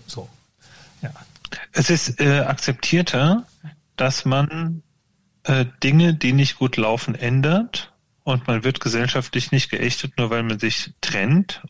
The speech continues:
Speaker 2: oder alleinerziehend ist, ähm,
Speaker 1: Mhm.
Speaker 2: oder sich gar scheiden lässt oder jemand Neues kennenlernt. Und, äh,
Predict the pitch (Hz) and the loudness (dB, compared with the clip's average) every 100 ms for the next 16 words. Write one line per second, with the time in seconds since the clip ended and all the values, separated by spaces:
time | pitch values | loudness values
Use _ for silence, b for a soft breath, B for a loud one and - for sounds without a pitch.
0 | - 127 120 107 98 95 101 123 127 - | -4 -2 0 -2 -2 -2 0 -2 -2 -2
1 | 143 151 160 165 - - - _ _ - | -2 -2 -2 0 -2 -6 -12 _ _ -4
2 | 127 123 117 120 131 131 117 110 101 104 | 0 0 0 -2 -4 0 2 4 0 -2
3 | - 104 - - 101 117 131 147 208 - | -4 -2 -2 -2 -2 -4 -4 -2 -2 -4
4 | - - B B B B B B B _ | -12 -14 B B B B B B B _
5 | - 127 151 165 165 170 - 120 123 123 | 0 4 6 6 4 2 0 -4 0 0
6 | 127 - 107 104 101 92 - - - - | -2 -2 0 0 0 0 -4 -6 -10 -12
7 | - - 92 90 90 92 92 90 - - | -12 -4 -2 0 -2 -2 -4 -6 -10 -8
8 | 117 104 - - 113 104 101 | -6 -4 -6 -6 -4 -2 -4